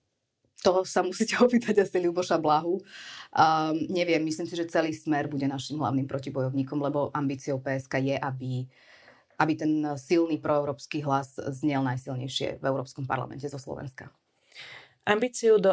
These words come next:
Speaker 2: Europarlamentu mal aj predseda S N S Andrej Danko. Vy si viete predstaviť, že by ste sa s ním stretli v diskusnej relácii a budete sa rozprávať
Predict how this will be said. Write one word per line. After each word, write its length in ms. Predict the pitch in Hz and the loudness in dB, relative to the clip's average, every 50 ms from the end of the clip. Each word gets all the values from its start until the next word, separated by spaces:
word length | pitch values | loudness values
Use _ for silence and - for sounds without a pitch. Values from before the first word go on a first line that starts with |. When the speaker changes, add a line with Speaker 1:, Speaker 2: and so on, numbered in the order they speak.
| - | 4
Speaker 2:
Europarlamentu 800 | - 202 220 240 233 233 190 180 185 185 185 185 185 185 - 202 | 4 4 4 4 2 2 2 2 2 2 0 0 -2 -2 -2 2
mal 160 | 196 185 180 180 180 180 180 | 2 4 4 4 4 2 2
aj 80 | 180 | 2
predseda 480 | 175 190 175 170 - - 180 170 165 - | 4 4 2 4 2 0 0 0 0 0
S 240 | - 165 - - 180 | -2 -4 -4 -4 -4
N 80 | 165 | -2
S 80 | 165 170 | -2 -2
Andrej 400 | - 175 175 165 170 180 180 170 | -2 -2 -2 0 2 2 2 2
Danko. 400 | 160 156 160 156 - 208 214 220 214 _ _ _ - _ _ _ | 0 -2 -2 -2 0 0 0 0 -4 _ _ _ -20 _ _ _
Vy 160 | _ - 185 - | _ 0 0 0
si 80 | - | 2
viete 240 | 240 202 175 - 208 | 2 2 2 2 0
predstaviť, 540 | - - 175 170 - - 202 185 185 180 185 | -2 -2 -2 -2 0 0 0 0 2 0 0
že 60 | 175 | 0
by 60 | 180 180 | 0 -2
ste 180 | 180 - - 190 180 | -4 -4 -4 -4 -4
sa 100 | - 180 | -2 -4
s 80 | 180 | -2
ním 220 | - 190 185 185 170 | 0 2 2 2 2
stretli 400 | - - - 180 175 175 - 185 | 2 4 4 4 4 4 0 0
v 80 | 180 165 | 2 0
diskusnej 400 | 170 165 - - 190 - 190 185 | -2 0 0 -2 -2 0 2 2
relácii 540 | 175 165 165 170 180 175 - - 220 202 180 | 2 2 0 -2 -4 -6 0 2 4 4 4
a 100 | 175 165 | 2 0
budete 240 | 175 170 170 180 | -4 -6 -6 -8
sa 80 | 175 - | -6 -6
rozprávať 500 | 170 170 170 - - 180 180 175 170 165 | -8 -8 -8 -4 -2 0 0 2 0 0